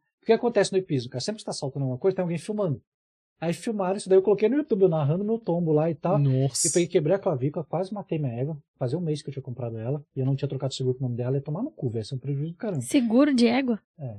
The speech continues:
Speaker 1: cavalo tem seguro.
Speaker 3: Caraca.
Speaker 2: Caramba. <laughs> Essa
Speaker 1: Cavalo
Speaker 2: eu
Speaker 1: tem
Speaker 2: não
Speaker 1: seguro.
Speaker 2: sabia.
Speaker 3: Por essa eu não esperava.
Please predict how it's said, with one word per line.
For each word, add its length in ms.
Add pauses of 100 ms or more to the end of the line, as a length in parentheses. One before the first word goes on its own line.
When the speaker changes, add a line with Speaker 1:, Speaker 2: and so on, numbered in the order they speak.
Speaker 1:
cavalo 260
tem 100
seguro. 220
Speaker 3:
Caraca. 520
Speaker 2:
Caramba. 840
<laughs> 540
Essa 100
Speaker 1:
Cavalo 200
Speaker 2:
eu 40
Speaker 1:
tem 120
Speaker 2:
não 60
Speaker 1:
seguro. 260
Speaker 2:
sabia. 400
Speaker 3:
Por 160
essa 300
eu 40
não 60
esperava. 420